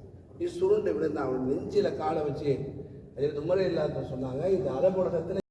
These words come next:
நேரத்துல வெளியூர் வியாபாரிகள் எல்லாம் ஒன்று கூடி இருப்பாங்க."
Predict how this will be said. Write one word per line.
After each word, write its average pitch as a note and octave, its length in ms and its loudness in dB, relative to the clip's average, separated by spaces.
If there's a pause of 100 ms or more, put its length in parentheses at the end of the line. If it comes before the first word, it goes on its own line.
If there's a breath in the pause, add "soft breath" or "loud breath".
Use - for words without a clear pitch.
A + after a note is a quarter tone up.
(140)
நேரத்துல F#3 300 2 (340)
வெளியூர் G#3 520 4
வியாபாரிகள் F3+ 640 2
எல்லாம் F3+ 420 2
ஒன்று F#3 160 2
கூடி F3+ 160 0
இருப்பாங்க." C#3 380 -4